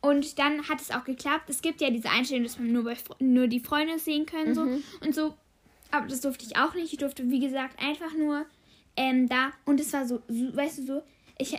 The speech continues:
Speaker 1: ich hab irgendwie, keine Ahnung, ich hab, ich ha-, kannte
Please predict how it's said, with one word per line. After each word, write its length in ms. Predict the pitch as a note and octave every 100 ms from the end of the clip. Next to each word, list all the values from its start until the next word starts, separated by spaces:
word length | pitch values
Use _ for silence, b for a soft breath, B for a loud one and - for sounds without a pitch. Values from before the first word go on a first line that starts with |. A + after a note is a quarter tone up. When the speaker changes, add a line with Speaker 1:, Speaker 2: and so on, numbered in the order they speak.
| -
Speaker 1:
ich 140 | B3+
hab 220 | D#4+ D#4 C#4
irgendwie, 480 | C#4+ D4+ D4+ F4 G#4 -
keine 180 | D4 C#4
Ahnung, 280 | D4 D4+ E4+ G4 B B B -
ich 220 | C#4 D#4
hab, 140 | D#4 D#4 _
ich 220 | C4 - D4+
ha-, 80 | C#4+
kannte 520 | - E4+ F4 F4+ -